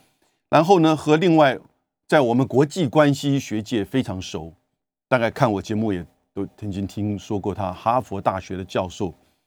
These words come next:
就是叫做 Graham Allison。这个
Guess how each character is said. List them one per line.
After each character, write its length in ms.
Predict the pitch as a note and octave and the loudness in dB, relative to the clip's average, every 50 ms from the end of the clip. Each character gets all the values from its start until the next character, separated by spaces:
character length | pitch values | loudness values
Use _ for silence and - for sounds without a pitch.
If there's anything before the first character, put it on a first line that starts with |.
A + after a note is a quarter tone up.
| _ _ _ _ _ | _ _ _ _ _
就 100 | - A2 | -8 -8
是 380 | G2 - - F#2+ F2+ F2 E2+ F2 - G2+ - | -8 -6 -6 -6 -6 -6 -8 -10 -14 -18 -12
叫 180 | _ - G#2 G2 | _ -6 -6 -6
做 300 | E2+ - G2+ F#2 E2+ E2+ - - | -6 -6 -6 -6 -8 -8 -6 -2
Graham 520 | - C3+ C3+ C#3+ B2+ C3 B2+ B2+ B2 B2 - _ _ _ _ _ _ _ _ _ _ | 2 2 4 4 4 2 2 2 0 -2 -6 _ _ _ _ _ _ _ _ _ _
Allison。 360 | - B2 B2+ B2 G#2 - F2 D#2 - _ _ _ _ _ _ _ _ _ _ _ _ _ _ _ _ _ | 2 2 2 2 0 -4 -10 -12 -14 _ _ _ _ _ _ _ _ _ _ _ _ _ _ _ _ _
这 80 | - C4+ | 0 4
个 320 | B3 B3 G#3+ G#3 G3 D#3 | 6 8 8 8 6 4